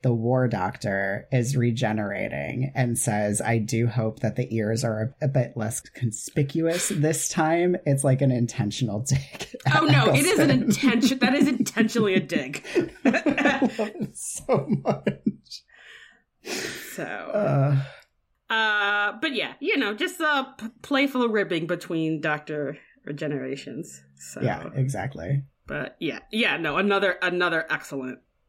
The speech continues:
Speaker 2: excellent call out.
Speaker 1: It's so funny.
Speaker 2: All right, I actually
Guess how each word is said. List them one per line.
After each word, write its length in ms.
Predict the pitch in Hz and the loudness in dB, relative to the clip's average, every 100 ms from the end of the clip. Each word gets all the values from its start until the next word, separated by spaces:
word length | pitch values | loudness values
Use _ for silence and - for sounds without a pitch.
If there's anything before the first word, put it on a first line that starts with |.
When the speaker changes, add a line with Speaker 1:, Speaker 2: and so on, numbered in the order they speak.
| - | -6
Speaker 2:
excellent 420 | 143 - - - | -6 -6 -16 -14
call 240 | - - - | -14 -12 -14
out. 200 | - - - | -16 -12 -2
Speaker 1:
It's 260 | 143 139 | 0 0
so 200 | - 160 | -4 -4
funny. 680 | 135 - - - - - - _ _ _ _ _ _ | -8 -10 -12 -12 -12 -12 -14 _ _ _ _ _ _
Speaker 2:
All 60 | 196 | -2
right, 180 | 156 - | -2 -2
I 140 | 185 240 | -2 0
actually 1120 | 269 269 233 214 180 170 147 160 262 381 | 0 -2 -2 0 0 0 0 0 0 0